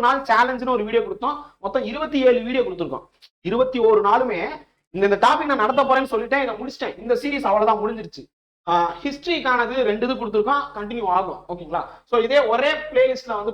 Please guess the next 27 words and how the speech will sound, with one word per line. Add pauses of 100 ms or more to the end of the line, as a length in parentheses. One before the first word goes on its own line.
பாத்தீங்கன்னா
உங்களுக்கு (480)
ஓல்டு
புக்கு (640)
கிளாஸ்
நடத்திட்டு
வந்தோம்,
வரவேற்பு
கம்மிங்கிறதுனால (140)
இப்போதைக்கு
நிப்பாட்டி
வச்சிருக்கிறோம். (460)
ஓகே, (200)
ஓல்டு
தமிழ்
கிளாஸஸ் (120)
ஃபுல்
டீடைல்
வந்து
பாத்தீங்கன்னா
கொடுத்துட்டு
இருக்கிறோம் (260)
டீடைலா. (460)
ஓகே,
இப்படி (100)
எல்லாமே
இருக்குப்பா,